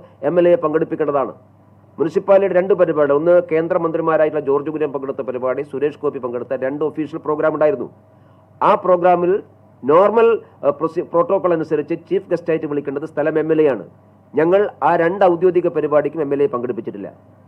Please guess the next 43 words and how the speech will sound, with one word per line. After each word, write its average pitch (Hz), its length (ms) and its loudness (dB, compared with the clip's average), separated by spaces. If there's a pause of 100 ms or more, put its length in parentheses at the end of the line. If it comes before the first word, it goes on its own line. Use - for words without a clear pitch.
(140)
അതാണ് 247 200 4
ബി 247 120 -2
ജെ 220 120 4
പിയുടെ 185 160 4
നിലപാട്. 127 240 -2
അത് 208 100 0
നിലപാട് 202 400 4
പാലക്കാട് 175 480 2
എല്ലാവർക്കും 160 340 0
വ്യക്തമാണ്. 117 400 -8
അതെന്തിനാണ്? 117 440 -6
ഏ? 110 220 -4
ഞങ്ങൾ 131 300 -8
നോക്കിക്കോളാം. 113 520 -8
മുരളീധരൻ 117 360 -2
എന്തിനാ 151 200 -2
വേറെ 147 160 0
വേവലാതി 147 340 -2
ഇവിടുന്ന്? 139 300 -8
ഏ? 120 40 0
അല്ല, 107 260 -6
മുരളീധരൻ 156 600 -2
സ്വയം 156 380 -4
ടിക്കറ്റ് 160 300 -6
എവിടെ 151 140 -4
നിന്ന് 143 160 -4
കിട്ടുമെന്ന് 120 300 -8
അന്വേഷിക്കട്ടെ. 92 440 -12 (580)
അതാണ് 123 220 -6
ആദ്യം 117 240 -8
ചെയ്യണം. 92 240 -12
ഞങ്ങളെ 139 300 -2
കാര്യത്തിൽ 165 340 -2
എന്തിനാ 151 240 -2
ഇങ്ങനെ 151 180 -2
വേവലാതി 127 400 -4
മുരളീധരന്? 107 460 -8
കോൺഗ്രസിന്റെ 170 640 -2
കാര്യത്തിൽ 165 680 0 (140)
ഒരു 143 140 -4
വേവലാതി 139 480 -2
ഉണ്ടാവുന്നത് 120 420 -2
നല്ലതാണ്. 85 340 -10